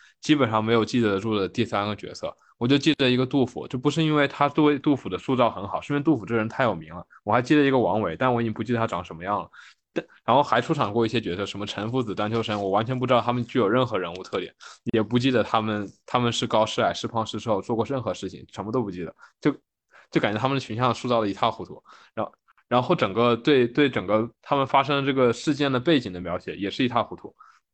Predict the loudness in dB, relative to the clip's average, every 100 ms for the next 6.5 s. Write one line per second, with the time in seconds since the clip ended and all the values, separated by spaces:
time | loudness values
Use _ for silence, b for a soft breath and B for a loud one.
0 | _ 0 2 4 2 4 2 4 2 4
1 | 4 2 0 -2 0 2 2 2 2 2
2 | 0 -4 -6 -8 -10 -10 -8 -10 -12 B
3 | _ 0 2 4 2 0 B -4 0 2
4 | 2 -2 -2 -4 -4 -2 -2 0 -2 0
5 | -2 -2 0 0 0 -2 2 4 2 0
6 | -2 -2 -4 -6